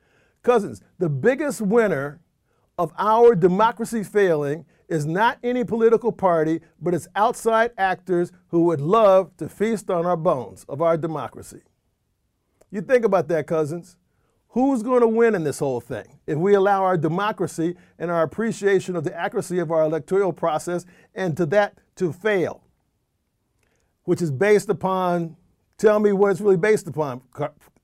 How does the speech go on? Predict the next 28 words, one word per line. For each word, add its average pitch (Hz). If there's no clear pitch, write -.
Is 151
it 156
based 185
upon 175
something 175
that 165
we 175
can 143
touch? -
Something 196
that's 170
been 170
proven? 254
I 196
would 202
suggest 185
not, 220
cousins. 160
So, 214
cousins, 180
let 254
me 392
just 190
give 208
you 196
a 151
quick -
list 185